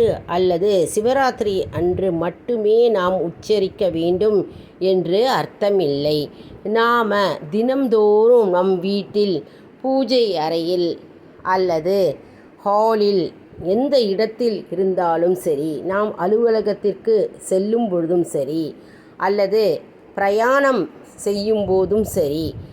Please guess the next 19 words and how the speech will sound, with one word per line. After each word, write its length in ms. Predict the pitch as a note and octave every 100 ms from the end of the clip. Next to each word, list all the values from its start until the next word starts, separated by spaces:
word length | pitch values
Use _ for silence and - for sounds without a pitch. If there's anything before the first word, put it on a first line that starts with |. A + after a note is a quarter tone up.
| -
நாம் 380 | G3 A3 C4 A3+ D#3+ -
அவருடைய 640 | F#3+ A#3 A#3 G3+ F3 E3+ E3 C#3+ C3 - E3
நாமத்தை 760 | F#3 A#3 B3+ A#3 - - D#3+ E3+ C#3 - - - -
நாம் 340 | F#3+ G#3+ B3+ F3
ஜபித்து 460 | F3+ F3+ A#3 - A#3+ - -
கொண்டே 500 | F3 E3+ D#3 F3+ G#3 G#3+ - - - - -
இருக்க 380 | F#3 - A3+ G3
வேண்டும். 500 | D#3+ C#3+ C3+ D3 B2+ - - - -
அப்படி 460 | A3 - D4+ C#4+ C4+ F3 - F3+
நாம் 200 | F3+ E3+
ஜபித்து 420 | E3 E3+ A3+ B3 A#3+
கொண்டே 440 | - F#3+ D#3+ F3+ G3+ G3 D#3+
இருந்தால், 640 | E3+ E3+ D#3 D#3 D#3+ C#3+ - - -
நமக்கு 640 | G3+ A#3 C4+ C#4 C#4 G#3+ G#3+ F3 - -
இருக்கிற 500 | F#3 G3 - G3+ E3 D3+ D#3+ C#3+ - - - - -
பல 240 | A3+ C4 D4 B3 D#3+
தோஷங்கள் 760 | G3 G#3 G3+ G3+ F#3 F3 F#3 F#3+ C#3+ D3
மற்றும் 480 | F#3 F3 F3 G#3 G3+ F#3 -
பாவங்கள் 800 | G3 G#3+ A#3 A#3 G3+ F#3 F#3